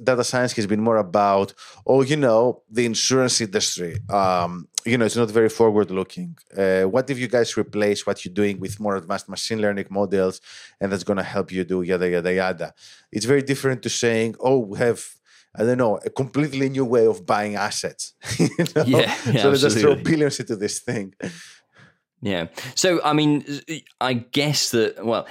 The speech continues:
Speaker 2: I would guess that from your website being the data scientist dot com, that you would be data science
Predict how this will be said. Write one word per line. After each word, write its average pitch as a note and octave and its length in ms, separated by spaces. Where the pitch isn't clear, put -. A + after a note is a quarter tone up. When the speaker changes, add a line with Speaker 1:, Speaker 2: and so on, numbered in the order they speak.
Speaker 2:
I A2+ 100
would A2 260
guess - 420
that F2+ 180
from F#2+ 160
your F2+ 100
website F#2 460
being F#2 320
the G2 240
data G2 320
scientist F#2+ 560
dot - 180
com, D2+ 320
that F2+ 120
you F#2+ 220
would F#2+ 200
be F#2 360
data G#2 280
science F#2 540